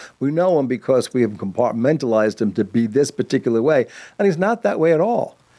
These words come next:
And so I can understand why the people say that, uh, people are leaving the church. I think they're not really leaving the relationship with God because they don't have one.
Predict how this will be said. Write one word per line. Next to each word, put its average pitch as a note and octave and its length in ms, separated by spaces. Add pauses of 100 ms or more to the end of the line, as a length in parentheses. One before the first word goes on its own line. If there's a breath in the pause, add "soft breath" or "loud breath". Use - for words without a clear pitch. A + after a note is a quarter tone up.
(140 soft breath)
And C#3+ 120
so E3 300
I D3+ 120
can F#3+ 160
understand G3 680
why A#2+ 180
the A#2 120
people C#3 300
say C3 360 (400 loud breath)
that, A#2+ 340
uh, A2+ 120 (100)
people D3+ 420
are A2+ 60
leaving B2 560
the G#2+ 80
church. - 560 (440 soft breath)
I C3 140
think D#4 280
they're C#3+ 100
not E3 260
really D3+ 300
leaving D3 400
the B2 80
relationship A#2+ 640
with G#2+ 100
God B2 300
because G#2 160
they A2+ 80
don't G#2 200
have B2+ 280
one. G2+ 300